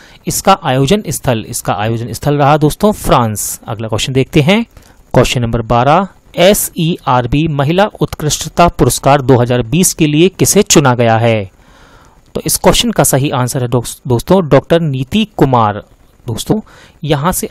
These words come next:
अब most important आपके लिए होता है एसईआरबी का full form। तो इसका full form है Science and Engineering Research Board। और याद रखिएगा यह पुरस्कार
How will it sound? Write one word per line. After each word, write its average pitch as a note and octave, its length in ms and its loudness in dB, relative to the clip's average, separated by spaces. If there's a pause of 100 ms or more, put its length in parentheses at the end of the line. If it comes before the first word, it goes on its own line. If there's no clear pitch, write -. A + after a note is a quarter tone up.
अब G3 180 0
most D#3 380 -4
important C3+ 400 -6
आपके A#2 260 -4
लिए B2 100 -2
होता B2+ 200 -2
है C#3 200 -4 (140)
एसईआरबी C#3+ 1000 -2
का F#3 160 2
full D3+ 300 2
form। A#2 340 0
तो B2+ 180 -2
इसका - 240 -6
full D#3+ 240 0
form D#3+ 260 2
है F3 220 -2 (300)
Science F#3+ 580 0
and C#3+ 260 -4
Engineering C#3 520 -2
Research E3 440 -2
Board। B2+ 340 2
और A2+ 140 -8
याद A#2 200 -4
रखिएगा D#3 280 -4
यह D#3 220 0
पुरस्कार D#3+ 580 2